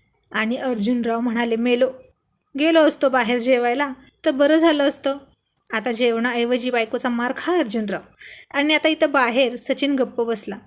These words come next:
त्याला खूप भूक लागली होती, हातानेच वाढून घ्यावं तर तेही योग्य दिसणार नाही. लता होती तिथेच, पण ती वाढेल असं वाटत नव्हतं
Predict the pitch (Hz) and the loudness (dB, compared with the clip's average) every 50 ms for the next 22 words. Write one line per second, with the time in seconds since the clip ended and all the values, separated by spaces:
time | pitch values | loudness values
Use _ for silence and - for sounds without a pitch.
0 | _ _ _ _ _ - 254 247 262 254 - - - 339 311 277 277 277 269 277 | _ _ _ _ _ -8 -6 -4 -6 -6 -4 -2 -2 0 0 0 0 0 0 0
1 | 262 247 240 233 240 240 240 240 - 240 240 - _ - - _ _ _ - 277 | -2 -2 0 -2 -2 -2 -4 -4 -8 -12 -14 -16 _ -20 -20 _ _ _ -4 -2
2 | 269 - 302 320 339 320 - 330 302 294 302 302 311 311 311 302 277 240 240 254 | 0 0 0 0 0 0 2 2 2 2 0 0 2 2 2 2 2 0 -2 -4
3 | - - _ _ _ _ - 294 302 - 294 262 220 277 302 302 285 240 254 254 | -8 -18 _ _ _ _ -8 -6 -4 -2 -2 -2 0 0 0 0 0 0 -2 -2
4 | 240 254 247 - 233 226 220 220 220 208 196 202 202 - - _ _ _ _ _ | -2 -4 -4 -4 -6 -6 -6 -6 -6 -6 -6 -8 -8 -12 -18 _ _ _ _ _
5 | _ - - 226 226 214 220 247 247 247 240 269 311 311 339 311 311 - 247 262 | _ -10 -6 -4 -4 -2 -2 -2 -2 -2 -2 -2 -2 0 -2 -2 -2 -2 -2 -2
6 | 262 - - - - - - _ _ - 302 311 311 339 311 311 285 262 240 262 | -2 -4 -8 -10 -14 -20 -20 _ _ -4 0 2 2 4 4 4 4 4 4 4
7 | 277 285 277 - 330 311 285 269 277 269 269 - 320 320 311 - 226 202 | 4 2 2 2 2 2 2 0 0 -2 -4 -2 -4 -4 -4 -4 -6 -10